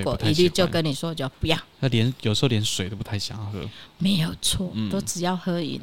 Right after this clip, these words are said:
Speaker 1: 料，
Speaker 2: 没有错。
Speaker 1: 我快要崩溃感。
Speaker 2: <laughs>
Speaker 1: 真的，还好他，
Speaker 2: 对。
Speaker 1: 后来他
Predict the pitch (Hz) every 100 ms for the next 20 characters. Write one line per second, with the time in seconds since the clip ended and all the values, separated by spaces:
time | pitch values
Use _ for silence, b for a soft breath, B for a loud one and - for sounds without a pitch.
0 | 147 165 143 107 170 104 - 190 175 156
1 | - 156 160 - 156 - - 156 208 190
2 | 190 - 147 - 175 165 143 - 170 180
3 | 185 131 175 175 - - - - 185 165
4 | 135 175